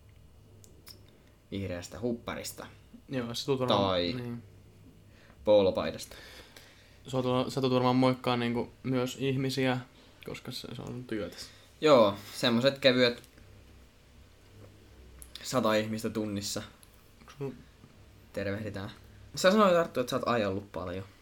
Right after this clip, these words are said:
Speaker 1: Mäkin oon jonkun verran ajellut mun kevarilla.
Speaker 2: Niin, sä oot kevarimiehiä, mä oon
Speaker 1: Mä oon kevarimiehiä.
Speaker 2: bemarimiehiä.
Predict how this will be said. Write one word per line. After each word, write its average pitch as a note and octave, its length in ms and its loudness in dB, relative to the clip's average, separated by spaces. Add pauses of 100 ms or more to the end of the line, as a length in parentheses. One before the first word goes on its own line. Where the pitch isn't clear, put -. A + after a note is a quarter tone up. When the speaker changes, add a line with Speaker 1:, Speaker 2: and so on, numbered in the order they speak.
(200)
Speaker 1:
Mäkin C3 240 0
oon G#2 120 0
jonkun G2+ 340 -4
verran F#2 400 -6
ajellut G2+ 840 -2 (320)
mun G2+ 320 -6
kevarilla. D#3+ 840 -2 (220)
Speaker 2:
Niin, C3+ 220 4
sä C3 60 6
oot C3 120 2
kevarimiehiä, A#2 680 4
mä A2 140 -2
oon A2 160 -6
Speaker 1:
Mä F2+ 120 -2
oon E2 100 -4
kevarimiehiä. F2+ 120 0
Speaker 2:
bemarimiehiä. A2+ 720 4